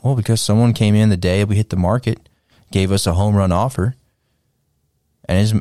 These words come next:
it's in my client's best interest to take that. Well, if we would've known, no, you knew 'cause it hit the market Friday.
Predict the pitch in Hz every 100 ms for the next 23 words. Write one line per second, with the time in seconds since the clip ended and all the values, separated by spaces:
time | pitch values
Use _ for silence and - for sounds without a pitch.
0 | - 101 110 95 90 98 90 90 90 85
1 | 85 80 98 - - 98 - - - _
2 | _ _ _ _ _ _ _ _ _ _
3 | _ _ _ _ _ _ _ _ _ _
4 | _ _ _ 104 104 95 127 131 107 110
5 | 139 127 101 67 101 104 98 123 139 139
6 | - 107 110 127 117 110 107 - 117 160
7 | -